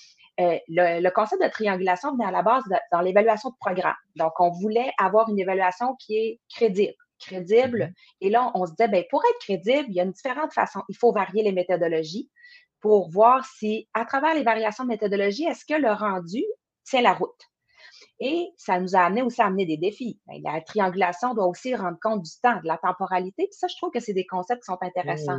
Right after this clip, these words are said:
Speaker 1: en
Speaker 2: Oh, le
Speaker 1: éducation.
Speaker 2: temps. Mhm.
Speaker 1: Le temps, le moment où je le prends. Donc, un, un Pierre Olivier qui nous dit, ben, c'est à différents moments. C'est sûr qu'on pourrait pas dire, j'ai confiance en mon jugement si c'est pris sur une seule fois. Donc, je,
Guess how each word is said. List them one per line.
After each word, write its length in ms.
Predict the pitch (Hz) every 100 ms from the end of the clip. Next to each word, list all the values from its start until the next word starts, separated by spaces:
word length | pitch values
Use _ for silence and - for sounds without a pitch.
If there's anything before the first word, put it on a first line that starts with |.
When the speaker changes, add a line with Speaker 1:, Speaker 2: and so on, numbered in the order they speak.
| 131
Speaker 1:
en 100 | 123
Speaker 2:
Oh, 40 |
le 60 | 113
Speaker 1:
éducation. 400 | 107 104 143 123
Speaker 2:
temps. 200 | 117 110 - - _ 123
Mhm. 360 | 104 127 143 147 _ _ -
Speaker 1:
Le 180 | 190 202 202
temps, 160 | 240 208 _ _ _ -
le 220 | 202 214
moment 380 | 226 247 269 311
où 100 | 277
je 120 | 202
le 120 | 190 185
prends. 220 | - 202 -
Donc, 260 | 196 196 220
un, 140 | 196 -
un 120 | 202
Pierre 220 | 202 262
Olivier 340 | 262 220 220 311
qui 120 | 233
nous 120 | 185
dit, 160 | 180 226
ben, 160 | 196
c'est 260 | 190 214 180 -
à 100 | 214
différents 680 | 196 - 320 311 247 233 226
moments. 400 | 202 180 180 320 - _ _ _ _ _
C'est 140 | 220
sûr 180 | 214 392
qu'on 140 | 254 240
pourrait 280 | 196 202
pas 120 | 185 185
dire, 160 | 277
j'ai 300 | 285 214 185
confiance 720 | - 254 240 - 269 302 277 208
en 120 | 185
mon 180 | 185 185
jugement 500 | 185 185 185 226 285
si 180 | - 214
c'est 240 | - 208 -
pris 200 | - 277
sur 340 | - 214 208 _ 208
une 200 | 220 202
seule 340 | - 190 165
fois. 400 | - 165 156 208 - _ _ _ _ _ _
Donc, 240 | 196 208
je, 100 | 185